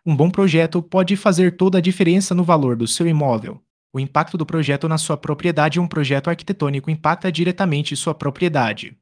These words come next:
Pense em como um espaço bem projetado pode transformar sua vida. Ele pode melhorar a circulação de pessoas, aumentar a luz natural,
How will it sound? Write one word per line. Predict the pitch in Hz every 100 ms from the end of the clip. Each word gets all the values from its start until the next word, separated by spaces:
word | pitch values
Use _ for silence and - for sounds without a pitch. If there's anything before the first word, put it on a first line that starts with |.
| _ _ _
Pense | 165 175 208
em |
como | 196 190
um | 202
espaço | 190 - - 170 175
bem | 160 190
projetado | 190 190 180 180 139 147
pode | - 156 147
transformar | 147 147 175 160 160
sua | 156 135
vida. | 127 123 113 123 _ _ _ -
Ele | 185
pode | 190 147 131 131 -
melhorar | 143 147 156 151
a | 151
circulação | 180 180 156 160 - 165
de | 156
pessoas, | 135 - 135 104 - - - _ _ _
aumentar | 185 185 160 147 160
a |
luz | 156 131
natural, | 135 - 120 104 101